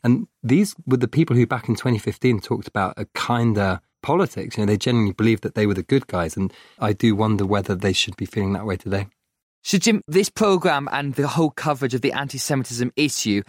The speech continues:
Speaker 2: have raised questions about the so-called four M's, which I believe, according to Wikipedia at least, were first defined on this very podcast by yourself, which are the people who are directly around Jeremy Corbyn, who are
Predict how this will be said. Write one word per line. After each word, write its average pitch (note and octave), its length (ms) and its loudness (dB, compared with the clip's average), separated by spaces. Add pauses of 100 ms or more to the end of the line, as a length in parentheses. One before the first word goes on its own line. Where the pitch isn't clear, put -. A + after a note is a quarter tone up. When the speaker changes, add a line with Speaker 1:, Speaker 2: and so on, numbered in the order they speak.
(140)
Speaker 2:
have C3 420 -2
raised C#3 320 -2
questions D#3 400 -2
about C3+ 280 0
the B2+ 60 -6
so-called C#3 540 0
four - 400 2 (100)
M's, C3 300 -4
which B2+ 120 -4
I B2 100 0
believe, C3+ 460 -2
according G#2 420 0
to - 100 -10
Wikipedia A2+ 500 -2
at - 80 -2
least, D3 280 0
were B2+ 60 -2
first E3+ 360 -2
defined D3+ 420 -2 (140)
on C#3+ 220 -2
this C#3 180 -4
very A#2+ 240 0
podcast C3+ 580 -4
by C3+ 160 0
yourself, C#3+ 560 0 (320)
which E3 220 0
are C3 180 2
the B2+ 80 -6
people D3+ 460 0 (160)
who D#3 100 2
are C3 120 0
directly D3+ 460 -2
around D#3+ 520 0
Jeremy C3 320 0
Corbyn, C3+ 380 0
who C#3 340 2
are B2 240 2